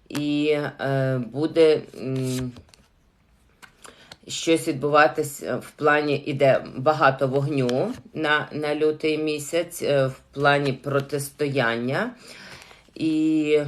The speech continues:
я вже казала, що у лютому місяці відкритий простір смерті, а це про те, що буде багато жертв,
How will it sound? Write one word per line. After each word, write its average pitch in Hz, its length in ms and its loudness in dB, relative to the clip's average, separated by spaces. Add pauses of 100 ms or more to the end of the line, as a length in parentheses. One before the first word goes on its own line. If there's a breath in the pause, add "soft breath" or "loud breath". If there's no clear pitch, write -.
(880 loud breath)
я 147 180 0
вже 143 180 -2
казала, 143 520 2
що 135 240 -2
у 135 60 2
лютому 135 400 -2
місяці 139 500 -4
відкритий 127 580 -2
простір 127 600 -2
смерті, 120 840 -4
а 135 160 2
це 147 300 2 (140)
про 139 220 2
те, 170 520 4
що 139 260 -4
буде 131 260 -2
багато 131 720 2
жертв, 117 800 0